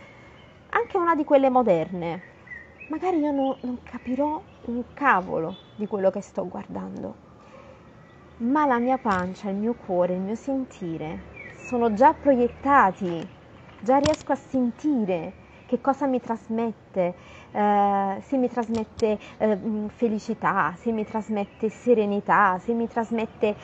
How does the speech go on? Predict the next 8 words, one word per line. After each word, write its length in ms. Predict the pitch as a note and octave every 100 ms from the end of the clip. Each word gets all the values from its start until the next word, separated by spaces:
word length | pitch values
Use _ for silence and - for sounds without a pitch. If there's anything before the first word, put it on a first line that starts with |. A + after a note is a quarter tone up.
| - - -
un, 360 | A#3+ A#3+ A#3
un 180 | A3+ A3
senso 520 | - A#3 A3+ - A#3+
di, 260 | G3+ A3+ A3 -
di, 420 | - G3 A3 A3 G#3+
di, 520 | - G3 A#3 G#3+ G#3 G3
di 140 | A#3
tumulti, 760 | - A#3+ A#3+ A3+ F#3+ - G3+